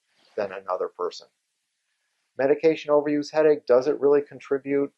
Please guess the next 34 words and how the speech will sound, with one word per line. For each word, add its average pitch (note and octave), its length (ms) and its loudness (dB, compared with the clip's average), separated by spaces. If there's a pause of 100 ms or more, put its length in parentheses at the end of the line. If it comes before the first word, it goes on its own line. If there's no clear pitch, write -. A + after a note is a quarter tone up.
(400)
How A#2+ 100 -4
much C3 280 -4
does B2 160 -8
it B2 140 -6
contribute B2+ 600 -6 (580)
to, A#2 280 -4
uh, A2+ 160 2
refractory A#2+ 720 0
headaches? A#2+ 400 0
This A#2+ 180 -8
is A2+ 100 -12
still A#2 260 2
debatable. C3+ 760 2 (260)
I - 60 -6
think B2 220 -4
it's A#2 160 -12
important, D3+ 560 -2 (340)
but C3+ 80 -2
it C3+ 100 -12
tends F3 300 -8
to E3 60 -4
be D#3+ 80 0
overblown. B2 560 0
What B2 180 -2 (140)
happens F#3 460 -6
is A2+ 360 0 (380)
people - 320 -4
go C#3 320 4
into A#2+ 240 -8
the A2+ 120 -2
doctor's G#2+ 440 -4
office, G2+ 420 -4
the G2 120 -14
neurologist, B2 880 -2